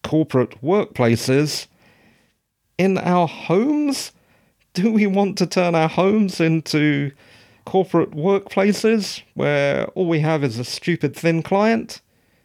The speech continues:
I don't know, I want more control than that. I'm sure some users would like to have a completely hands-off experience, but I'm sure they also don't want to pay a subscription.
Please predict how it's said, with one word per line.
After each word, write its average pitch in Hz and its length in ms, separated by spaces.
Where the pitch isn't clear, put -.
I 277 60
don't 330 180
know, 214 240
I 226 40
want 220 360
more 180 220
control 160 520
than 117 200
that. - 240
I'm 165 100
sure 226 260
some 190 300
users 190 460
would 131 140
like 143 240
to 131 100
have 127 320
a 123 60
completely 160 680
hands-off 147 640
experience, 208 920
but - 260
I'm 139 200
sure 131 500
they 127 200
also 120 360
don't 113 320
want 113 220
to 113 80
pay 113 300
a 113 100
subscription. - 840